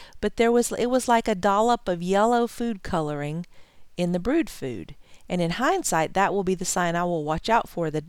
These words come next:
that there's a problem, because that is the diseased food being fed to the brood. So, to make the short story very long, um, I added, uh, many frames of, like, several frames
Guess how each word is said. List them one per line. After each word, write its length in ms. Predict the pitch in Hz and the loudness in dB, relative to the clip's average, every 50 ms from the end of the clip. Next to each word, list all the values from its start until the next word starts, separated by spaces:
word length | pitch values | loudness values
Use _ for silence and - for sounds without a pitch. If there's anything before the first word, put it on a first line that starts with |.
| - | -10
that 240 | - 160 160 151 - | -4 -2 -2 -2 0
there's 220 | - 160 156 151 156 | 0 0 0 0 -2
a 60 | 151 | -4
problem, 520 | - 214 214 220 202 170 147 135 135 139 - - - - - - - - | -2 0 2 2 2 0 -2 -6 -6 -6 -10 -12 -16 -20 -18 -20 -10 -4
because 580 | 180 180 - - 180 165 165 170 165 165 - - - - - _ _ - - - | -4 -4 -2 0 0 2 2 0 0 -4 -8 -12 -14 -20 -20 _ _ -20 -20 -4
that 280 | - 208 202 202 202 - | 2 4 6 6 6 4
is 220 | - 185 185 170 - | 2 0 0 0 -2
the 120 | - 185 | -4 -2
diseased 580 | 160 180 180 160 180 185 185 180 180 175 - - | 0 0 -2 2 2 2 2 2 0 -2 -4 -8
food 460 | - - - 214 208 196 185 160 165 | -10 -2 0 0 2 2 -2 -2 -2
being 220 | 170 165 160 165 | -4 -2 -2 -4
fed 380 | - - 170 160 156 156 151 165 _ _ _ - | -4 -4 -2 0 0 0 -2 -6 _ _ _ -14
to 260 | - - 190 170 165 | -8 -4 -2 -2 -2
the 160 | 160 151 165 151 | -4 -6 -8 -6
brood. 380 | - 175 165 151 139 143 - - - - _ - _ _ _ _ - - - - - - - - - - - _ - - - - - _ - - | -4 -4 -4 -4 -6 -8 -12 -16 -20 -20 _ -20 _ _ _ _ -20 -20 -20 -20 -20 -20 -20 -20 -20 -20 -20 _ -20 -20 -20 -20 -20 _ -18 -8
So, 260 | - - 233 214 190 | -4 4 6 6 6
to 140 | 190 - 214 | 6 4 2
make 140 | 202 214 - | 2 2 2
the 60 | 214 | 0
short 260 | - - 208 175 170 | 0 0 0 -2 -4
story 220 | - - 180 170 170 | -4 -4 -2 -2 0
very 220 | 175 175 175 180 | 0 0 0 2
long, 320 | 180 160 143 135 156 190 - - - - | 0 -2 -4 -4 -6 -8 -8 -12 -12 -8
um, 400 | 190 180 165 160 156 156 151 - _ _ _ _ - - - - | -4 -4 -2 -2 -4 -4 -8 -10 _ _ _ _ -20 -20 -8 -4
I 180 | 196 196 202 - - - | -2 -2 -2 -2 -4 -2
added, 560 | 202 220 247 254 214 180 165 165 160 190 - - - - - - - | 0 2 2 4 4 2 2 2 0 -4 -12 -12 -16 -16 -16 -14 -14
uh, 220 | - 170 160 151 - - | -10 -10 -10 -10 -10 -4
many 440 | 175 175 185 202 240 277 294 254 - | -2 0 4 4 4 4 2 0 -2
frames 640 | - - 143 135 123 120 127 139 165 185 - - - - - - - - | -2 -4 -6 -4 -4 -6 -6 -6 -8 -8 -8 -10 -12 -14 -18 -18 -10 -4
of, 500 | 165 160 156 160 160 151 - - - - - - - - | -2 0 0 0 0 -2 -6 -12 -14 -16 -16 -14 -8 -6
like, 240 | 120 135 - - | -4 -4 -4 -6
several 460 | - - - 175 165 151 147 123 107 - | -6 -2 0 0 0 0 -4 -8 -8 -10
frames 640 | - - - 156 139 135 135 135 143 151 - - | -14 -8 -4 -4 -4 -2 -4 -6 -8 -8 -8 -8